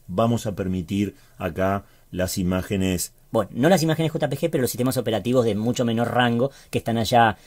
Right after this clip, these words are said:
Speaker 2: en, en, en una, una cosa ahí medio como en, en una turbiedad total, que son, bueno, eso, lo de MacOS, eso, lo de la manzanita, que nos vamos a comer la manzanita nosotros así, y lo, la banderita, eh, que hagan toda la banderita que quieran, pero bueno, está, está bien, vamos, vamos a permitirlos por este, por este video nada más, eh, solo por este video.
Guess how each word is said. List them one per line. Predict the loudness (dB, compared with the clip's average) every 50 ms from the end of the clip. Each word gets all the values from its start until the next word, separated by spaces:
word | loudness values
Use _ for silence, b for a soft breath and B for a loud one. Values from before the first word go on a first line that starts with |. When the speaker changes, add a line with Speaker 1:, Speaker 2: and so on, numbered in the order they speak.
| b b -6
Speaker 2:
en, | -4 -2 -2
en, | -2 0
en | 0 -2 -2 -4 -4
una, | -4 -4 -4 -4 -4 -4
una | -4 -6 -6 -6 -6 -4
cosa | -2 -2 -2 -2 -2
ahí | 0 0 0 0 0
medio | 0 0 0 0 0
como | 0 -2 0 0
en, | 0 -2
en | -2 -4 -4 -4 -4
una | -2 0 0 0
turbiedad | 0 0 2 2 2 4 4 6 6 4 4
total, | 2 0 2 4 4 4 4 2 B B B B
que | -10 -8 -6
son, | -4 -4 -4 -2 -2
bueno, | -2 -2 -2
eso, | -4 -6 -6 -8
lo | -6 -6
de | -4
MacOS, | -2 0 0 0 -2 -4 -8 -10 -10 -16 _ -16
eso, | -16 -12 -10 -6
lo | -6 -4
de | -4
la | -4 -4
manzanita, | -4 -6 -6 -6 -4 -4 -4 -4 -4 -4 -4
que | -4 -6
nos | -8 -6 -6
vamos | -6 -4 -4 -4 -4
a | -2
comer | -2 0 2 2
la | 2 2
manzanita | 0 -2 -2 -2 -4 -2 0 -2
nosotros | -2 0 0 -2 0 0 0
así, | 0 0 0 -2 -2 -8 -16 -16 -14 -16 -16 -16 B B B B B 0
y | 2 4 6 6 6 6 6
lo, | 4 4 4 4
la | 6 6 4
banderita, | 4 4 4 4 4 2 0 -6 -12 -12 _
eh, | -10 -8 0
que | 4 6
hagan | 6 6 6
toda | 6 6 6
la |
banderita | 6 4 4 4 4
que | 4 4
quieran, | 2 2 2 2 2
pero | 2 2
bueno, | 2 0 0
está, | -4 -6
está | -6 -6 -6 -6 -6
bien, | -4 -2
vamos, | 0 0 2 4
vamos | 4 6 6
a | 4
permitirlos | 4 4 4 4 4 4 0 0
por | -2 -4
este, | -4 -4 -6 -2
por | 0 0
este | 4 4 6
video | 6 6 6 6 4
nada | 2 0 -2
más, | -2 -2 -2
eh, | 0 2
solo | 2 4 4
por | 2
este | 0 0 -2
video. | -4 -6 -10